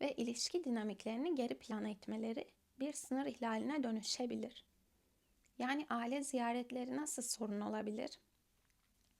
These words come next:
Mesela eşlerden birinin her hafta mutlaka kendi ailesine gitmekte ısrar etmesi. "Gitmezsek ayıp olur." ya da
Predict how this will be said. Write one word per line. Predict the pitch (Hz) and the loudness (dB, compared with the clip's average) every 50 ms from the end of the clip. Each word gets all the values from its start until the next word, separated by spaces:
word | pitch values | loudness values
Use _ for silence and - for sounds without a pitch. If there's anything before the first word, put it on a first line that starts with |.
| _ - - _ _ _ _ _ _ - | _ -20 -20 _ _ _ _ _ _ -4
Mesela | 277 302 302 - - 233 220 220 220 220 - - - - _ _ _ _ _ _ _ _ _ _ _ _ _ _ - - _ _ _ _ _ _ _ _ _ _ _ - | -2 -2 -2 0 0 0 0 0 2 0 0 -2 -4 -10 _ _ _ _ _ _ _ _ _ _ _ _ _ _ -20 -20 _ _ _ _ _ _ _ _ _ _ _ 0
eşlerden | 247 247 - - - 262 277 285 285 320 330 330 302 262 | 4 6 6 8 8 8 6 6 4 4 4 4 6 6
birinin | 240 220 208 214 202 254 311 349 349 - _ - - | 4 4 4 2 2 2 2 0 -2 -4 _ -20 -10
her | - 262 285 311 | -6 -4 -4 -2
hafta | - 233 226 226 - - 226 | -2 -4 -6 -4 -4 -4 -2
mutlaka | 247 269 269 - 226 214 - - 254 269 277 269 | -2 -2 -2 -4 -6 -8 -4 -2 -2 -2 -2 -2
kendi | - - 226 220 220 240 | -4 0 2 2 4 4
ailesine | 247 220 220 214 - - - 214 220 226 | 4 2 2 0 -2 -2 -2 0 0 0
gitmekte | 220 220 - 226 214 208 - - 269 285 - 220 | -2 -4 -4 -4 -6 -4 -2 -2 -2 -2 -2 -2
ısrar | - - - - 220 220 214 208 | -4 -2 -2 0 2 4 4 4
etmesi. | 226 226 - - 226 226 226 - - - - - - - _ _ _ _ _ _ _ _ _ _ _ - _ _ _ _ _ _ _ _ _ - - - _ _ _ _ _ _ - | 2 -2 -6 -6 -8 -6 -6 -6 -6 -8 -10 -12 -18 -20 _ _ _ _ _ _ _ _ _ _ _ -20 _ _ _ _ _ _ _ _ _ -20 -20 -20 _ _ _ _ _ _ -8
"Gitmezsek | 254 262 - 220 214 202 - - - 247 262 - - - | -8 -6 -4 -4 -4 -2 -2 -2 -2 -2 -4 -4 -4 -4
ayıp | 214 214 214 214 - - | -2 -2 -2 -2 -4 -8
olur." | 220 220 214 240 - - - _ _ _ _ _ _ _ _ _ - | -8 -8 -10 -12 -16 -20 -20 _ _ _ _ _ _ _ _ _ -2
ya | 247 226 220 214 | 2 2 4 4
da | 208 208 208 202 | 2 0 -2 -4